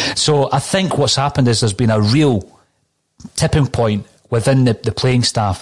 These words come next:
and I believe it would be the Ferencváros one, because there really has been since then, um, a demise, a demise in the performances and individuals basically disappearing from view. Edouard being a prime example, you know, he's had a really poor season.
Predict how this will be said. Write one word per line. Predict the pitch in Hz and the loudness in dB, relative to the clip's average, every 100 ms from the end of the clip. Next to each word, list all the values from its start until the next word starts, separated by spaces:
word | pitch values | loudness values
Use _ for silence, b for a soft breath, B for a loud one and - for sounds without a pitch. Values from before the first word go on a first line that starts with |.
| - | -6
and | 104 110 | -2 0
I | 165 | 0
believe | 165 113 107 98 | 0 0 0 -2
it | 101 | -2
would | 101 | -2
be | 117 | -2
the | 98 | -2
Ferencváros | - 113 92 - 117 120 - | 0 0 0 0 0 0 -2
one, | 98 98 | -2 -2
because | 101 127 110 | 0 -2 0
there | 113 | 0
really | 120 151 110 | 2 2 2
has | 123 127 | 0 0
been | - 127 113 95 B B B | -2 0 0 -2 B B B
since | - 127 131 - | -2 0 0 0
then, | 104 98 87 b b b b | -2 -2 -4 b b b b
um, | 104 107 104 104 | -2 0 0 0
a | 113 | 0
demise, | 120 123 170 107 - - | 0 0 0 0 -4 -6
a | - | -4
demise | 104 113 120 | 0 0 0
in | 107 | -2
the | |
performances | - 98 139 147 143 - 143 135 - B B | -4 -2 0 2 0 0 0 -2 -6 B B
and | 107 127 | -4 0
individuals | 147 143 120 139 151 151 139 - - _ - 104 | 2 2 2 0 0 -2 -2 -6 -10 _ -20 -10
basically | - 131 113 110 | -2 -2 0 -2
disappearing | 98 127 - - 131 120 | -2 -2 -2 -2 0 0
from | 107 104 | 0 0
view. | 101 120 131 B B B B B B - - | 2 2 0 B B B B B B -14 -4
Edouard | 123 120 117 110 | -2 0 0 0
being | 107 | -2
a | 98 | -2
prime | 120 110 | 0 0
example, | 98 101 117 120 127 123 | 0 0 0 0 -4 -2
you | - | -2
know, | 107 | 0
he's | 110 104 | 0 0
had | 95 | -2
a | |
really | 98 113 107 | 0 0 -2
poor | - 110 | -2 -2
season. | 92 120 117 117 | 0 -2 0 0